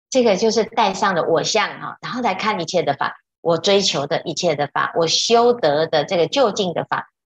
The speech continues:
好像呢自己很厉害哦，啊，你已经证得究竟法啊。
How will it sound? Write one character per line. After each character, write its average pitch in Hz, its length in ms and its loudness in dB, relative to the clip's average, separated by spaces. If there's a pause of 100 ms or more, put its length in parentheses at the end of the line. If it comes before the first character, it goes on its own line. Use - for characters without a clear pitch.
(200)
好 254 120 2
像 370 300 2
呢 277 200 2
自 311 160 -2
己 262 120 0
很 214 220 2
厉 277 160 2
害 277 240 2
哦， 226 260 2 (220)
啊， 139 280 0
你 196 260 -2
已 175 40 -4
经 208 300 -4 (160)
证 254 320 2
得 156 240 0 (120)
究 254 200 2
竟 170 240 -4
法 - 280 -2
啊。 156 220 -2